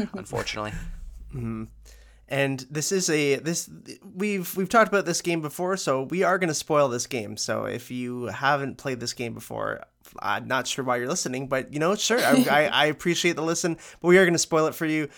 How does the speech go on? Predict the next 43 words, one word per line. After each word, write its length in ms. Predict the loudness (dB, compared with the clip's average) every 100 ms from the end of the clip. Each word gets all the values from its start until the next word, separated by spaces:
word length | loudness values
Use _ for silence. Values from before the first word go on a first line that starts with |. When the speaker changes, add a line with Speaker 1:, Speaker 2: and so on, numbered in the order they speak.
| -18 -16 2
Speaker 3:
Uh, 320 | 6 6 4 0
the 160 | -4
last 380 | 2 6 6 4
boss 380 | 6 6 6 2
is, 100 | -4
of 140 | -8
course, 360 | -6 -2 0 -2
King 320 | -2 0 2
Boo. 300 | 4 4 4
He 120 | 2
makes 220 | 0 -2 -2
his 140 | -6
first 320 | -2 -2 0
appearance 440 | -4 -2 -2 0 0
ever 300 | 0 0 -2
in 440 | -2 -2 -2 -4
the 140 | -8 -4
Mario 400 | 0 2 2 0
world, 420 | -2 0 -2 -4 -12 -20 -10
and, 400 | 2 4 6 4
uh, 380 | 2 6 6 4 -4 -8
you 140 | -4
think 220 | 0 0
it's 120 | 0 2
Bowser 440 | 2 2 -2 -4
at 160 | -4 -6
first. 240 | -8 -8
He's 140 | -6
in 100 | -2
Bowser's 380 | 4 4 4 2
armor. 400 | 0 0 -2 -6
W-, 380 | -6 -6 -8 -10
do 100 | -4
you 100 | -2
remember 300 | 2 2 2
that 260 | 4 4 2
scene, 320 | -2 -2 -2
Kira? 280 | -4 -4 -4
Do 80 | -4
you 60 |
remember 200 | -4 -2
that 160 | -2 -2
vividly? 460 | -4 -8 -6 -8